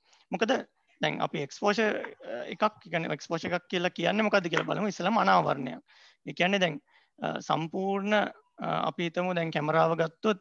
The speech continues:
කැමරාව කළු පෙට්ටියක් කියලා. එතකොට, අ, කළු පාට පෙට්ටියක ඇතුළට, අ,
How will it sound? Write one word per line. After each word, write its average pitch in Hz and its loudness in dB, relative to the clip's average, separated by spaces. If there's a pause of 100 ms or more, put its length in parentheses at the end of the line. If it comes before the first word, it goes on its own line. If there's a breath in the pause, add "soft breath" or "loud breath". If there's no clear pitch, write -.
(100)
කැමරාව 165 4
කළු 160 0 (200)
පෙට්ටියක් 220 0
කියලා. 233 2 (520 soft breath)
එතකොට, 196 4 (480)
අ, 147 2
කළු 151 2
පාට 165 4
පෙට්ටියක 160 0
ඇතුළට, 175 0
අ, - 0